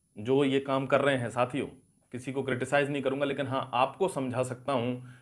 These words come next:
कि बहुत ज़्यादा इन चीज़ों पर ध्यान मत दें, अपनी पढ़ाई और रेस जारी रखें। दोस्तों, आपकी भर्ती होगी, ठीक है? अपने माँ बाप के लिए मेहनत करो यार, अपने लिए तो मेहनत तुमने कर ली, एग्जाम दे दिया, अब आगे के एग्जाम के लिए अपने माँ बाप के लिए मेहनत करो। अगर आपके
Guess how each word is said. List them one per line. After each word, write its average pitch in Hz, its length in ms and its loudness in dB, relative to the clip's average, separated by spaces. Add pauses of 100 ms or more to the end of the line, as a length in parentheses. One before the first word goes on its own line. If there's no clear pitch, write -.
कि 175 100 -4
बहुत 127 280 2
ज़्यादा 131 220 4
इन 131 160 0
चीज़ों 131 220 -2
पर 127 100 2
ध्यान 120 260 -4
मत 117 120 -2
दें, 123 380 -6
अपनी 135 400 -2
पढ़ाई 120 360 0
और 127 160 2
रेस 113 220 -4
जारी 110 220 -2
रखें। 113 280 -4 (400)
दोस्तों, 139 360 0
आपकी 117 260 0
भर्ती 107 300 -6
होगी, 87 340 -12 (120)
ठीक 175 140 2
है? 196 80 4 (720)
अपने 127 240 -8
माँ 107 180 0
बाप 107 220 2
के 135 80 -2
लिए 123 120 2
मेहनत 113 300 -8
करो 110 200 -2
यार, 107 280 0 (400)
अपने 131 240 -6
लिए 131 180 2
तो 143 120 0
मेहनत 127 300 -2
तुमने 143 220 -2
कर 147 140 4
ली, 151 140 2
एग्जाम 135 320 2
दे 156 120 4
दिया, 151 240 0 (340)
अब 156 140 4
आगे 139 260 4
के 165 100 0
एग्जाम 139 320 0
के 135 80 -4
लिए 131 100 0
अपने 127 160 -6
माँ 110 160 -4
बाप 117 200 -2
के 117 60 -10
लिए 113 80 -8
मेहनत 107 260 -10
करो। 117 280 -8 (360)
अगर 131 280 2
आपके 135 540 0